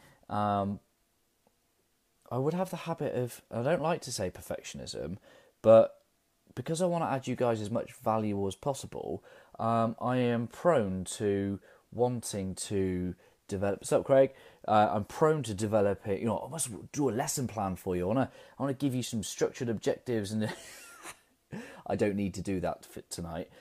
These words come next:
because a book review, uh, is all about just sharing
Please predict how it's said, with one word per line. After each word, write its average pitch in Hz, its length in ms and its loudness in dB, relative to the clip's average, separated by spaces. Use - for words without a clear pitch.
because 92 260 -4
a 90 60 -4
book - 280 0
review, 82 520 -6
uh, 82 380 -4
is 90 200 -6
all 104 240 2
about 82 460 -4
just - 220 -6
sharing 98 560 2